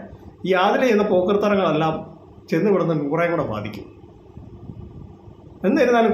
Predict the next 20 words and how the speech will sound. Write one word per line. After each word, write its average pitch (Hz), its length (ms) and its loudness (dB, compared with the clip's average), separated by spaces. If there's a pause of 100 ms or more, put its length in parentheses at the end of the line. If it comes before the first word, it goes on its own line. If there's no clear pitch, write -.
കുത്തിത്തിരിപ്പ്, - 600 0 (380)
ഉം, 180 100 0 (100)
അല്ലെങ്കിൽ 185 320 2 (160)
വിശ്വസിക്കാൻ 202 500 0
കൊള്ളാത്തതുമായ 147 560 -2 (300)
വ്യക്തികൾ 135 360 -2 (100)
ഇവരാണ്. 113 360 -8 (300)
ഏറ്റവും 247 540 0
കൂടുതൽ 170 260 2 (520)
വിശ്വസിക്കാൻ 160 480 0
മേലാത്ത 131 280 -4 (280)
ആദില 139 360 -2
നൂറയാണ്. 110 400 -8 (360)
ബാക്കിയുള്ളവരെയൊക്കെ 202 720 2
പി-, 190 240 2
പിന്നെ 208 200 2 (100)
വിശ്വസിക്കാം. 127 440 -6 (100)
ഇത് 190 100 2 (300)
ഒരിക്കലും 226 560 0 (600)
ആദില, 185 180 2